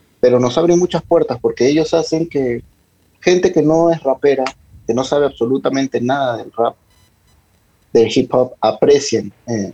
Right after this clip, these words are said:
eh, los rap, aprecien las rimas, aprecien el peso de las rimas.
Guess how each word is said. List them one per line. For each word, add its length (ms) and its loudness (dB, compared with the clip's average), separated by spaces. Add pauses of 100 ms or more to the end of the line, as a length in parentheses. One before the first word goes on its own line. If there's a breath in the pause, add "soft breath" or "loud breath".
(260)
eh, 300 -2
los 180 -2
rap, 220 0
aprecien 480 0
las 160 -4
rimas, 520 -2 (120)
aprecien 520 0
el 160 -2
peso 380 0
de 100 2
las 180 -4
rimas. 300 -6